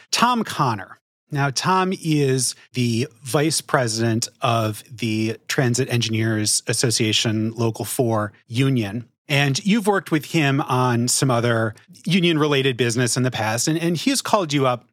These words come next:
and you know why, because you saw on the news that one of the subway cars recently on this line caught fire quite visibly in, uh, late evening a couple days ago.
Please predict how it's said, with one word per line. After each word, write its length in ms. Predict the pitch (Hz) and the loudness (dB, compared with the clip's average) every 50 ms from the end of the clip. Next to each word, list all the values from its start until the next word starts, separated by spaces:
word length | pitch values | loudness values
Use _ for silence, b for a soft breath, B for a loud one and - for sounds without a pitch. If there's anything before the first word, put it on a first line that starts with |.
| _ _ - | _ _ -6
and 220 | 175 175 185 170 | -4 -2 -2 0
you 140 | 180 247 269 | 0 2 2
know 200 | 247 233 196 180 | 2 2 2 2
why, 340 | 156 131 123 120 117 117 113 | 2 2 2 2 0 0 -2
because 800 | 107 127 123 - - - - 151 143 131 131 135 127 120 - - - _ | -4 -6 -8 -8 -8 -2 0 0 2 2 2 0 0 -2 -4 -4 -8 _
you 600 | - 165 139 156 190 196 202 202 202 - - - - | -14 -8 -4 -2 0 2 2 2 2 2 0 0 0
saw 680 | - - - - 160 143 139 139 135 131 131 131 117 - _ _ _ _ _ _ _ _ - | -2 0 2 2 2 2 2 2 2 2 0 -2 -4 -6 _ _ _ _ _ _ _ _ -2
on 160 | 135 131 123 | -2 0 2
the 80 | 117 120 | 2 2
news 640 | 123 135 135 127 117 110 104 101 98 - - - - - _ _ _ _ | 2 2 2 2 2 0 -2 -4 -4 -4 -4 -4 -6 -8 _ _ _ _
that 340 | - 131 117 117 113 117 - - | -2 0 0 0 0 -2 -4 -2
one 140 | - 180 254 | -2 0 0
of 60 | 294 | 2
the 60 | 285 - | 0 0
subway 300 | - 196 165 165 156 139 | 0 2 2 2 0 0
cars 400 | - - 151 139 131 127 113 110 | 0 0 0 0 2 0 0 0
recently 400 | 127 127 123 - - 131 123 120 | 0 0 0 0 0 0 0 0
on 200 | 120 123 110 117 | 0 0 0 0
this 200 | 120 120 110 - | 0 0 0 -2
line 460 | 107 107 113 113 110 113 110 101 104 | -2 0 0 0 0 0 0 -2 -4
caught 320 | 101 - - - 185 190 - | -8 -2 0 0 0 0 -2
fire 520 | - - - 139 123 110 101 92 76 57 - _ - | -4 -4 -2 -2 -2 -4 -8 -10 -16 -18 -20 _ -6
quite 240 | - - 151 127 107 | -2 -2 -2 -2 -2
visibly 560 | 95 120 127 117 127 117 110 117 107 104 104 | -2 -2 -2 0 -2 -4 -4 -4 -4 -4 -4
in, 240 | 101 95 98 104 - _ _ _ - - | -4 -6 -8 -12 -14 _ _ _ -8 -6
uh, 180 | 120 110 110 104 | -4 -4 -4 -2
late 280 | 117 123 123 123 156 | 0 0 0 0 0
evening 360 | - 127 120 110 120 117 113 | 0 -2 0 0 0 0 0
a 60 | 110 104 | 0 -2
couple 300 | - - 127 120 113 110 | -2 -4 -4 -4 -4 -4
days 320 | 104 117 117 110 107 110 | -2 -2 -2 0 -2 -2
ago. 300 | 107 107 95 95 98 95 | -2 -4 -4 -4 -6 -8